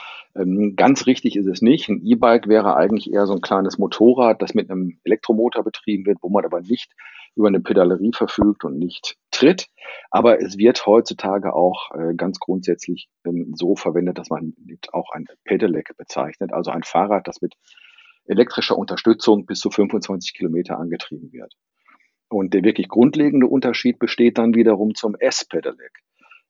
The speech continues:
S bedeutet nämlich eigentlich Speed oder schnell. Und das sind Pedelecs, die eine Unterstützung bis zu fünfundvierzig Stundenkilometern bieten.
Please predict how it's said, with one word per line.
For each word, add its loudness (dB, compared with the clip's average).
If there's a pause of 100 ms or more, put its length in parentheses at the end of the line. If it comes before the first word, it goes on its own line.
S 2
bedeutet 2
nämlich -4
eigentlich -4
Speed -6
oder -4
schnell. 0 (400)
Und -8
das -2
sind -2
Pedelecs, 2
die 2
eine -4
Unterstützung -2 (200)
bis -6
zu -2
fünfundvierzig -2
Stundenkilometern -2 (440)
bieten. -2